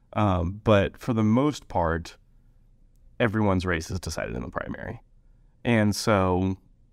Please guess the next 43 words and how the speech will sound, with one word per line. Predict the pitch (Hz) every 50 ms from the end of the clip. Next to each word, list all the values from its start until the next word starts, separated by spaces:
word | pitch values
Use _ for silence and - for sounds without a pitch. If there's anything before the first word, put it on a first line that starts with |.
| _ -
and | 120 131 135 131 123 127
that's | 127 120 113 110
for | - - 120
both | 104 110 107 -
the | - 104
Democrats | 92 113 101 104 101 - 98 101 -
and | - 87 117 107
for | - 69
the | 60
Republicans. | 60 - - - - - - - - - 113 - - -
And | 117 113 107 101
so | - - 107 95 90 85 - - - _ _ _ _ _ _ _ _ - - _ -
there's, | - 117 107 101 98 95 90 -
you | 113 107
know, | 101 95 95 92 - - _ _ _ _ - _ _ _ _ _ _ _ -
there's | - 117 110 107 95
a | 101
lot | 95 98 95 107 113
of | 107 101 - -
pressure | - - 123 123 120 - - 113 107 101 101 117 - -
on, | - 104 104 101 98 95 90 92 95 98 98 -
especially | - 104 - - 113 - - 104
the | 95 92
Republicans, | 95 104 139 139 123 123 107 98
on | 104 95
the | 107
abortion | 101 98 123 98 - - -
issue | 110 - 101 98
to | - -
do | 98 110 110
something | - 117 107 - - 87 98
pretty | - - 113 90 -
strict | - - - 185 160 - - - - - _ _ _ _ - - -
because | 123 - - 117 101 95 95 87
that's | 98 98 87 87 -
going | - 95 90 85
to | -
help | - 98 92 87
them | - 95 90 92
avoid | 78 87 98 95 92 90 85 85
a | 87
primary | - 123 131 143 117 73 55
challenge, | - - - - - - - - - -